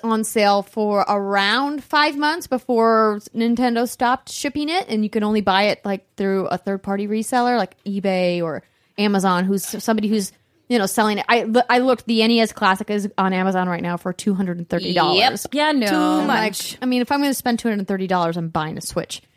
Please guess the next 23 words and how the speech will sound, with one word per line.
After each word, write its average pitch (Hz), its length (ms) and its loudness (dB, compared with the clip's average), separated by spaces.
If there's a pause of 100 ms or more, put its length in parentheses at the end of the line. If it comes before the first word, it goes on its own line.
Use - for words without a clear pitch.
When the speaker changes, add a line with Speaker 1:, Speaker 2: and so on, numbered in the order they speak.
(120)
Speaker 4:
Right. 202 180 0
Speaker 1:
Right? 233 240 0
So, 220 500 0 (300)
um, 254 460 0 (260)
I 320 300 -4
don't 415 180 -4
know. 440 200 0
It's, 403 200 -6 (440)
it's - 160 -12
frustrating. 427 720 0 (100)
I 330 100 4
think 403 280 -2
it's 427 140 0
exciting 349 680 0
because 285 500 2 (400)
the 247 300 -2
S 285 220 2
N 339 100 -2
E 294 120 0
S 247 160 2
in 233 120 0
particular 185 640 -2
was 180 220 0